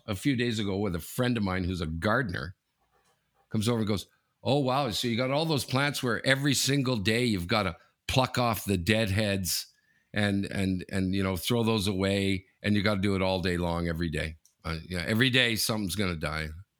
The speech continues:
Okay, little did I find out. You know, you can get plants where you don't have to do that. Okay? What, what more, Steve, what more do I need to do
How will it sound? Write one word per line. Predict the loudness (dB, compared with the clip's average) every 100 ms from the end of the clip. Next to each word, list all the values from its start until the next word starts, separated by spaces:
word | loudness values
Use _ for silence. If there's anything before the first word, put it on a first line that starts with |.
| _ _ _ _ _ _ -4
Okay, | -2
little | 2 2 2
did | 0
I | 0
find | -2 -2
out. | -4 -12 _
You | 0
know, | 2
you | 2 2
can | 2 2 2
get | 0 0
plants | 2 2 2 -2 -4
where | 0
you | 2
don't | 4 2 2
have | 0
to | -2
do | 0 4 4
that. | 2 0 -4 -10 _ _ _ _ _ _ _ _ _ _ _ -6
Okay? | 0 0 -2 -10 _ _ _ _ -4
What, | -4 -2
what | -2 0
more, | 2 2 2
Steve, | -2 2 2 2 -6 _ _ -2
what | 0 2
more | 0
do | 2
I | 0 -2 -2
need | 0 2
to | 2
do | 2 2 0